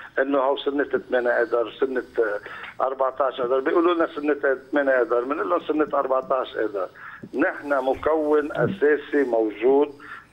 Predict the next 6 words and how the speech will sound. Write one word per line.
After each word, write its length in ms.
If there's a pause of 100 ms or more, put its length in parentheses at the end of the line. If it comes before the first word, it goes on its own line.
(160)
في 340 (580)
برلمان 800 (140)
منتخب 560
حديثًا. 600 (580)
ال-، 340
الشعار 680